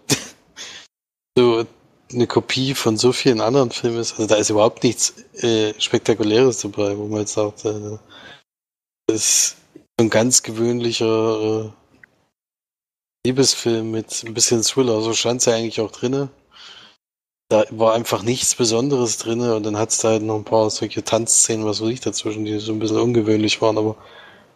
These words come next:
aber eigentlich fand ich gar nicht das Problem, sondern das ist eben doch so eine belanglose oder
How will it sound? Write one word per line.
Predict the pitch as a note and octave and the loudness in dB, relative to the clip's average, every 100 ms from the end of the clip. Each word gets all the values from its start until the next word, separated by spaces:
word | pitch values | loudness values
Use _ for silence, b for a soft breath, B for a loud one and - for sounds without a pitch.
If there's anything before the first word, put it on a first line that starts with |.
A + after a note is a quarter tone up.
| _ - | _ -2
aber | G#2+ | 0
eigentlich | A2 A2 G2+ - | 4 2 2 0
fand | A#2 A2+ | 0 0
ich | - | 0
gar | A2+ | 0
nicht | G#2+ - | 2 -2
das | G#2 | -2
Problem, | A2 G2 A#2 A#2 | -4 2 2 2
sondern | G#2+ G#2 G#2 | 0 0 0
das | G#2 | 0
ist | G#2+ | 0
eben | G2+ G2 - _ B B B - _ _ _ _ - | -2 -4 -16 _ B B B -20 _ _ _ _ -2
doch | G#2+ | 0
so | - | 0
eine | A2 | -2
belanglose | G2+ G#2 G#2+ A2 A2 G#2+ A2 G#2 | -2 0 0 0 0 0 0 -2
oder | G#2 G2+ G2+ | -2 -4 -6